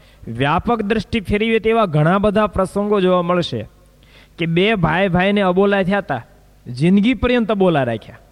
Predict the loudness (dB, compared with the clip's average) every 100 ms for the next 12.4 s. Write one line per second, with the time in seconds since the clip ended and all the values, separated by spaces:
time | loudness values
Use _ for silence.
0 | _ _ _ -4 -2 -2 -4 -4 -2 0
1 | 0 -2 -6 -6 -16 -6 0 2 4 2
2 | 2 2 2 2 2 2 2 2 2 0
3 | 0 -4 -12 -20 _ -20 _ _ _ _
4 | _ _ _ -20 _ _ _ _ _ -20
5 | -20 -18 -4 -4 -2 -2 -2 -2 -2 0
6 | 2 2 2 2 2 2 0 0 -4 -6
7 | -14 _ _ _ -16 -10 -2 0 2 0
8 | -2 0 0 0 2 2 2 -2 -6 -12
9 | -20 _ _ _ _ _ _ _ _ -20
10 | _ -2 -2 0 -2 -2 -2 2 2 2
11 | -2 -18 -20 -20 -20 -14 -6 -2 0 0
12 | -4 -4 -10 -20